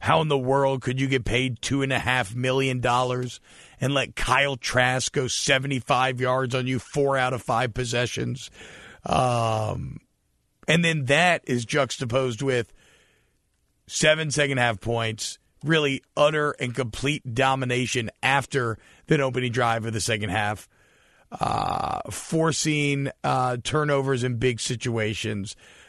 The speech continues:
Uh, at the very end of the game, winning the fourth down play to close it out, having a penalty, questionable penalty,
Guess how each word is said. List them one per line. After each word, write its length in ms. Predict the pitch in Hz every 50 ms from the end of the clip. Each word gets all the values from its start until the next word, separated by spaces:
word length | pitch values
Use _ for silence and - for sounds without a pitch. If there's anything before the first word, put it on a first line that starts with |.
| - _ - -
Uh, 180 | 76 73 64 -
at 100 | 131 123
the 80 | 143 135
very 480 | 117 117 147 156 170 175 170 170 165
end 120 | 160 156 151
of 80 | 139
the 80 | 139 139
game, 460 | 123 139 131 127 123 123 120 113 107 - _ _ _ _ _ _ _ _ _ _ _ _
winning 380 | 120 120 139 156 180 196 190 180
the 80 | 170 127
fourth 320 | - - 160 160 147 -
down 260 | - 151 147 143 135
play 220 | 120 127 139 135 131
to 80 | 127
close 340 | 110 - 127 135 139 123 110
it 80 | 127 117
out, 340 | 110 110 110 113 - - - _ _ _ _ _ _
having 340 | - - 139 151 151 156 147
a 80 | 135 120
penalty, 680 | 98 - - 151 175 185 170 127 139 131 123 120 110
questionable 840 | - - - 143 160 165 - - 151 139 123 104 101 92 90 85
penalty, 640 | - - - 87 87 92 87 - 101 101 101 117 110